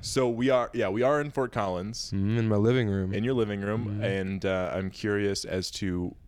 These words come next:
Speaker 1: when you moved to Fort Collins and from, from Denver, obviously you moved to Fort Collins.
Speaker 2: Yeah, correct. Um, we moved here,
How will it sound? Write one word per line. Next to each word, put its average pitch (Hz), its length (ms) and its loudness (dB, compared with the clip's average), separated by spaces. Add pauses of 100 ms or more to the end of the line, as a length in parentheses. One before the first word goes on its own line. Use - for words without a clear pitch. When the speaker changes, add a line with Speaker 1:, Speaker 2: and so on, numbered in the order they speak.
(140)
Speaker 1:
when 120 260 0
you 147 80 0
moved 147 160 0
to 139 60 -6
Fort 131 180 -2
Collins 120 380 -2
and 98 280 -4
from, 107 220 -6
from 113 180 -4
Denver, 92 320 0
obviously 87 360 -4
you 80 40 -6
moved 80 140 -8
to - 60 -16
Fort - 180 -12
Collins. - 440 -14
Speaker 2:
Yeah, 131 220 4
correct. 110 520 0
Um, 110 280 2
we 117 140 6
moved 120 320 4
here, 110 480 6